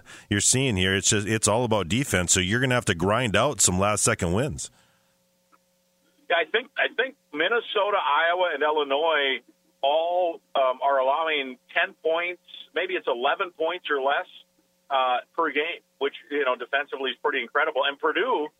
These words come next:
Speaker 2: um, after a little sl-, sluggish start defensively, they've now kinda, you know, come, come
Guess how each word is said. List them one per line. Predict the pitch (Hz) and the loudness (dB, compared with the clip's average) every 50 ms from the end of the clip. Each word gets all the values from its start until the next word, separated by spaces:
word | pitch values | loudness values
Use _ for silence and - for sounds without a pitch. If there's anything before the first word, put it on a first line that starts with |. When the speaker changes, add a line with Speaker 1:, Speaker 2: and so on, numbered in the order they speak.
| _ _ _ _ _ - | _ _ _ _ _ -2
Speaker 2:
um, | 139 139 139 135 139 139 | 0 0 0 0 -2 -2
after | - 156 165 - - 165 151 | 0 0 0 0 0 0 0
a | 139 135 143 151 | 0 0 -2 -4
little | 165 165 202 202 156 - - - - | -4 -2 -2 -2 -4 -6 -10 -16 -10
sl-, | - 165 165 - - - | -8 -8 -8 -10 -12 -6
sluggish | - 196 196 214 214 165 143 - | -2 -2 -2 -2 -4 -6 -6 -4
start | - 156 147 143 - | 0 0 0 0 -2
defensively, | - 123 - 147 135 127 - 143 131 143 143 127 | -4 -4 -2 -2 -2 0 -2 -4 -2 -2 -2 -2
they've | 156 175 240 254 - _ - | 0 -2 -2 -4 -6 _ -2
now | 160 147 139 - | 0 0 0 0
kinda, | - 147 135 127 120 113 110 113 _ - | 0 -2 0 0 0 -2 -2 -4 _ -6
you | 135 | -4
know, | 123 120 120 117 110 _ _ _ | -2 -2 -2 -2 -4 _ _ _
come, | - 151 139 135 127 _ - | -2 -2 -2 -2 -6 _ -4
come | - 143 135 127 123 123 | -2 -2 -2 -2 -6 -10